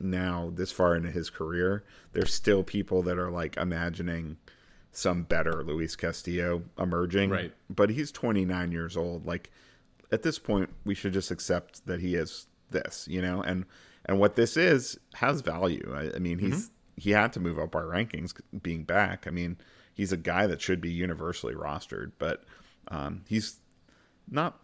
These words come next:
Speaker 1: likely to be a big help in whip. That's the big thing for me.
Speaker 2: <laughs>
Speaker 1: And as we said,
Speaker 2: Yeah.
Speaker 1: he's not gonna help in wins either. So you're really rostering him for E R A and strikeouts mostly.
Speaker 2: Yep.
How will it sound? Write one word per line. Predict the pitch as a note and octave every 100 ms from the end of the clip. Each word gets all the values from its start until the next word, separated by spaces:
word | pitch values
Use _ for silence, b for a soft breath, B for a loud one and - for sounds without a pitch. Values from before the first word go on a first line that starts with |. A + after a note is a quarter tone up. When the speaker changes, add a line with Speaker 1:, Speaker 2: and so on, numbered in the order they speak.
| -
Speaker 1:
likely | G2 G2+ F#2+
to | F2
be | E2+ E2
a |
big | D#2+ E2+ E2
help | F2+ E2 D#2
in | C#2
whip. | D#2 G#1+ - -
That's | F#2 -
the | -
big | D2+ D#2+
thing | - E2
for | E2+ D#2+
me. | D#2+ E2
Speaker 2:
<laughs> | -
Speaker 1:
And | E2+
as | F2+ E2+
we |
said, | F2 F2+ F2+
Speaker 2:
Yeah. | D#2+
Speaker 1:
he's | F2
not | F2+ E2
gonna | F2
help | E2+ D#2+
in | D2+ D#2
wins | E2+ D2+ D#2
either. | E2 D#2+ D2+
So | F2 - D#2+ E2+ B B B -
you're | G#2+
really | A#2 D3 A#2+ F2+ - - _ G#2+
rostering | G2 F#2+ F2
him | F2 E2+
for | -
E | - F2
R | D2 D#2
A |
and | C#2
strikeouts | - D2 E2 G1+ -
mostly. | - - - - _ _ _ _ _ _ _
Speaker 2:
Yep. | - G#2